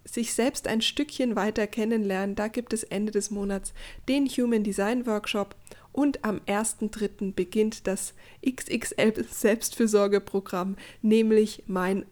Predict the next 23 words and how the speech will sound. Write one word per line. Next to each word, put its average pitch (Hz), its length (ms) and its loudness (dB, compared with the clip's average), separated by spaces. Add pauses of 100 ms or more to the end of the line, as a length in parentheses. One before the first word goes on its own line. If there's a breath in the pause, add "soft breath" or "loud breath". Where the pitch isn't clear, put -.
(140)
großes 208 500 2
Online-Coaching 196 840 0 (300 loud breath)
in 208 160 4
der 202 120 2
Gruppe, 233 640 2
und 202 180 -4
zwar 185 400 -6
on-, 202 300 0
äh, 190 200 -2
die 190 200 -6
Wonder 220 340 4
Woman. 220 420 4 (320 loud breath)
Und 208 120 2
da 202 60 4
geht 208 180 4
es 208 80 0
um 208 120 2
das 208 120 0
Emotional 226 800 2
Art 190 260 0
Journal. 190 420 2 (240 loud breath)
Und 208 240 -2
da 208 300 2